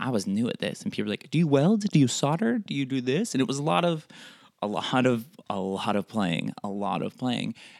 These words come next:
And it just literally blew up from there. Came the name Redeeming Time because I like to reuse stuff. Like, um, if people know me and see my house, like, if I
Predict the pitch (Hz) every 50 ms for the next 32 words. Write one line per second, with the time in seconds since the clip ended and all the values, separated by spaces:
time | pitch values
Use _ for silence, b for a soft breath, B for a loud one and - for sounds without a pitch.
0 | B _ - 104 107 104 - - 120 110 - - 107 107 117 143 147 120 95 -
1 | 113 110 - - 101 101 101 110 117 120 127 131 - - - 117 110 104 101 101
2 | 110 107 107 107 110 117 110 98 113 110 110 113 110 101 - 110 107 107 120 143
3 | 156 139 117 - 117 104 110 113 110 120 123 - 127 110 117 123 131 160 196 185
4 | - - - - - - - - - - - - - - B B B B B B
5 | - 90 90 92 95 92 - - - - - 131 - 131 117 113 117 127 120 113
6 | 104 - - 120 117 117 113 104 110 113 123 127 - 104 95 95 98 - - -
7 | - - - 101 104 104